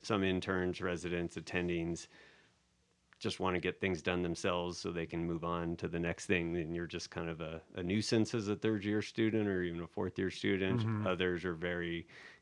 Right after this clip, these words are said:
Speaker 1: excited about the teaching and the team approach and want you involved in every possible thing they can get you involved with. So,
Speaker 2: Yeah.
Speaker 1: you know, the team you're working with and, and, you know, as you move into,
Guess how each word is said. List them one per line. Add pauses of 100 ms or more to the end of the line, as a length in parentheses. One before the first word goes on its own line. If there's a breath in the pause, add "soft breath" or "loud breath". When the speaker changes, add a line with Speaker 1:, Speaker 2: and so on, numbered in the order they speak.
Speaker 1:
excited
about
the
teaching
and
the
team
approach
and
want
you
involved
in
every
possible
thing (220)
they
can
get
you
involved
with.
So,
Speaker 2:
Yeah. (440 loud breath)
Speaker 1:
you
know,
the
team
you're
working
with
and, (320 loud breath)
and, (200)
you
know,
as
you
move
into,